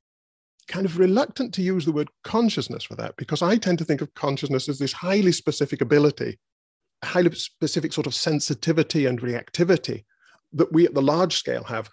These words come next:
to large scale things around us. So I think of it as something like memory and decision making. It's a, it's a large scale feature of the world,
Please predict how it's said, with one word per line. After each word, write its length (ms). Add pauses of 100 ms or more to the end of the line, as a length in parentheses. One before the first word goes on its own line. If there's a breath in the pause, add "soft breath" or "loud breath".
(180)
to 80
large 260
scale 220
things 260
around 420
us. 360
So 120
I 80
think 200
of 60
it 80
as 60
something 200
like 140
memory 440
and 80
decision 380
making. 340
It's 160
a, 160
it's 120
a 60
large 500
scale 300
feature 460
of 140
the 100
world, 480